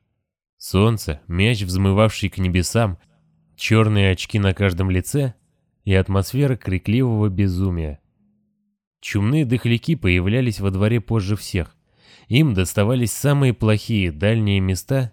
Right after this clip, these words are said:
но их это не огорчало. Меньше всего дохляков интересовала игра и те старшие, которые в компании самых бодрых воспитателей носились по площадке. У них были свои развлечения.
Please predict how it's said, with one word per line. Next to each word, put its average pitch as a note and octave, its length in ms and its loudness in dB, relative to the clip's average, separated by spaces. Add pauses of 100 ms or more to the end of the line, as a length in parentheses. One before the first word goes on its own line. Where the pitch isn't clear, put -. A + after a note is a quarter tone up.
но F2+ 220 0
их B2+ 240 0
это A#2+ 160 -2
не A#2 100 -2
огорчало. G#2 640 -4 (540)
Меньше C#3 400 0
всего C3+ 360 -2
дохляков F2+ 560 -2
интересовала F#2+ 720 0
игра G#2+ 460 -2
и G2+ 140 -4
те B2+ 180 -2
старшие, A2+ 480 -2
которые G2 420 0
в - 80 -12
компании G2 540 -2
самых F#2 380 -2
бодрых F2+ 380 -2
воспитателей G#2 720 -4
носились F2+ 460 -4
по - 100 -6
площадке. F2+ 680 -4 (640)
У G2+ 100 2
них C#3 200 4
были B2+ 220 2
свои B2 380 2
развлечения. E2 760 -6